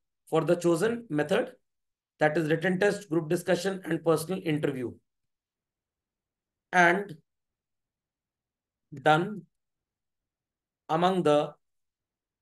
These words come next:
sorted applicants out of many is called as selection।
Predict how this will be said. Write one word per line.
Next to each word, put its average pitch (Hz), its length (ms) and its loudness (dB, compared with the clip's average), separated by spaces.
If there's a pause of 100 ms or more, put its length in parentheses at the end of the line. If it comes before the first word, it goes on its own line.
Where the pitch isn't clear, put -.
(260)
sorted 156 540 -2 (1500)
applicants 170 840 -2 (2250)
out 175 260 4
of 160 200 4 (440)
many 127 340 -4 (1300)
is 156 380 2 (1600)
called 151 460 2 (160)
as 165 200 -6 (1500)
selection। - 560 -4